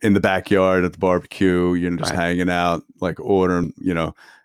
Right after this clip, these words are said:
Speaker 1: hopefully we'll be there as soon as possible. <laughs>
Speaker 2: That's great.
Speaker 1: Yeah.
Speaker 2: So it sounds like a fair amount of expansion going on at your place.
Speaker 1: Yeah, definitely expanding. Like I said, our old business model,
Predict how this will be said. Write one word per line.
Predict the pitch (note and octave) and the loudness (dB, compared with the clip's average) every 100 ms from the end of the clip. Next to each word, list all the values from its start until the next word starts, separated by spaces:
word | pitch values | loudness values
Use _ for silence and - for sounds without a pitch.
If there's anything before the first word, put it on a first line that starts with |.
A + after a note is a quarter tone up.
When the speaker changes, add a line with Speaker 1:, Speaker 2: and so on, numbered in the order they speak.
| _ _ | _ _
Speaker 1:
hopefully | - F#2+ F#2+ | -4 0 0
we'll | E2+ | 0
be | F2+ | 2
there | F2 E2 | 2 0
as | E2 | -2
soon | F2+ | -4
as | E2 | -2
possible. | E2 D#2 E2+ - | -4 -4 -6 -12
<laughs> | - - _ _ | -14 -18 _ _
Speaker 2:
That's | - G#2 - | -8 -8 -4
great. | F#2 F#2+ G2+ - - - - | 0 0 -2 -6 -20 -14 -4
Speaker 1:
Yeah. | E2 D#2+ - | -4 -4 -8
Speaker 2:
So | - | -2
it | C#3 | 0
sounds | D#3+ D#3+ | 2 4
like | D3+ C#3 | 4 4
a | D3 | 2
fair | B2 C#3+ | 2 2
amount | C3+ B2+ B2 | 4 2 2
of | G#2+ | 0
expansion | - - B2 A#2+ - G#2+ | -2 -4 -4 -2 -4 0
going | G2+ F#2+ G2 | 2 2 2
on | G2 G2 G2 - - - _ | 0 0 -4 -18 -20 -20 _
at | F#2 - | -4 -2
your | F2 | -4
place. | - F#2 F2 - - - _ _ _ - - | 0 0 0 -6 -12 -20 _ _ _ -16 0
Speaker 1:
Yeah, | D4+ D3 G#2+ - - | 4 4 2 -8 -6
definitely | G2+ C3 A2+ | -4 -2 -4
expanding. | - A#2+ A2+ A2+ A2+ | -2 0 2 0 0
Like | F#2 G2+ | 0 -2
I | G2 | -2
said, | A#2 G2+ | 0 0
our | G2 | 2
old | G2+ F#2+ | 2 0
business | G2 G2 G2 | -2 -4 -6
model, | G2+ G2+ G2+ G2+ F#2+ | -2 0 0 -2 -6